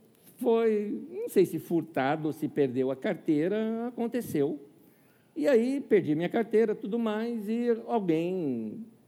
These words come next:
sacou ali o dinheiro da carteira, jo-, pegou o documento ou jogou em algum lugar, alguém pegou, viu a carteira,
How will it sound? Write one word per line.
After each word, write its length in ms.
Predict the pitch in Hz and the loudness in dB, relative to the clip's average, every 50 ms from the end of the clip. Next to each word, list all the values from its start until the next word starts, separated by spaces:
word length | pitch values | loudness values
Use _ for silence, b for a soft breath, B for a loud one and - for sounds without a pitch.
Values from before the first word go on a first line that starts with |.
| - - | -20 -20
sacou 460 | - - - 220 220 220 190 185 170 | -8 -2 -2 -2 0 4 4 6 6
ali 160 | 147 131 135 | 6 4 2
o 40 | 139 139 | 0 0
dinheiro 320 | 185 202 165 147 139 139 | 0 0 0 2 2 2
da 100 | 165 175 | 0 0
carteira, 560 | 170 226 233 226 226 214 220 233 240 262 254 B B B B B B B - | 0 0 0 2 2 2 4 4 2 -2 -4 B B B B B B B -14
jo-, 260 | - 139 135 190 185 | -6 -2 0 0 0
pegou 340 | - - 202 185 170 180 175 | 2 2 0 4 4 4 4
o 20 | 165 | 4
documento 380 | 156 160 - 147 165 196 202 | 2 0 -2 -2 -2 0 0
ou 60 | 175 | 0
jogou 240 | 147 156 139 135 147 | 2 2 2 2 2
em 80 | 147 147 | 2 0
algum 220 | 147 147 143 160 | 0 -2 -2 -2
lugar, 380 | 175 220 196 175 185 214 233 202 | -2 0 2 2 2 2 4 2
alguém 200 | 170 160 165 165 | 2 2 2 0
pegou, 360 | - 170 147 135 185 196 180 | 0 0 2 4 4 4 4
viu 180 | 143 147 147 143 | 4 4 4 4
a 60 | 143 | 4
carteira, 840 | 196 190 180 - - 185 185 196 226 233 233 220 180 147 127 - | 2 0 2 4 6 6 6 6 6 4 2 2 0 -2 -4 -6